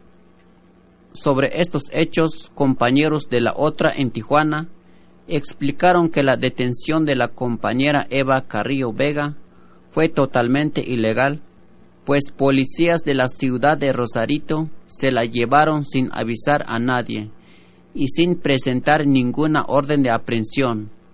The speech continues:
Explicaron que la compañera desapareció el doce de julio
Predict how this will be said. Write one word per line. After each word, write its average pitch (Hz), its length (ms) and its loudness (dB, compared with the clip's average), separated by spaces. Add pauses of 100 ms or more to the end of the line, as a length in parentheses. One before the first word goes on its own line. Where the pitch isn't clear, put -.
(1500)
Explicaron 170 720 2
que 147 120 2
la 135 100 4
compañera 139 720 2
desapareció 127 920 0
el 117 180 -2
doce 147 300 0
de 120 160 -2
julio 151 480 0